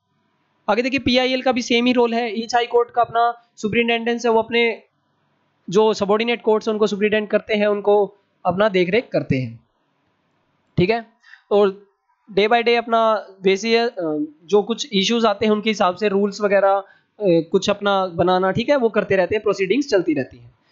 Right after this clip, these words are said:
अभी हमारा third part है देखिए इसका, वो है independence and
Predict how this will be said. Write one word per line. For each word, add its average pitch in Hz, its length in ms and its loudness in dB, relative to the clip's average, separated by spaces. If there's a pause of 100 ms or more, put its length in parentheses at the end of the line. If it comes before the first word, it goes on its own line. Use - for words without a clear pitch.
(200)
अभी 208 120 2
हमारा 302 220 2
third 247 280 -2
part 254 200 0
है 247 60 -2
देखिए 226 280 0
इसका, 247 260 -2 (340)
वो 208 120 4
है 247 360 -4 (180)
independence 269 640 2
and 269 160 0